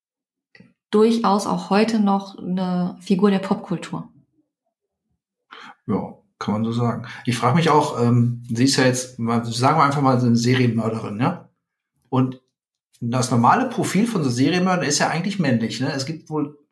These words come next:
Speaker 1: Die meisten
Speaker 2: wesentlich,
Speaker 1: sind männlich.
Speaker 2: wesentlich mehr Männer als Frauen, die,
Speaker 1: Ja.
Speaker 2: sag mal, ein bisschen durchknallen. Ähm, <laughs>
Speaker 1: Ein bisschen viel.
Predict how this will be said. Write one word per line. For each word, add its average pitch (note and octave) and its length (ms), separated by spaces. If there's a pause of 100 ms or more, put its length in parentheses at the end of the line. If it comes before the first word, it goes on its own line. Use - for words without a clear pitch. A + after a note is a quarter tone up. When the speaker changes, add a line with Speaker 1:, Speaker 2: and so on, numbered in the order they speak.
Speaker 1:
Die - 80
meisten G3 340
Speaker 2:
wesentlich, F#3 140
Speaker 1:
sind F#3+ 160
männlich. C#3+ 220
Speaker 2:
wesentlich C#3+ 380
mehr C3+ 160
Männer B2+ 320
als A2+ 280
Frauen, A#2+ 400
die, A2+ 100
Speaker 1:
Ja. - 160 (600)
Speaker 2:
sag A#2 140
mal, A2+ 100
ein A2+ 80
bisschen A#2+ 240
durchknallen. B2+ 720 (420)
Ähm, B2 480
<laughs> - 60
Speaker 1:
Ein G3+ 80
bisschen G#3+ 300
viel. - 240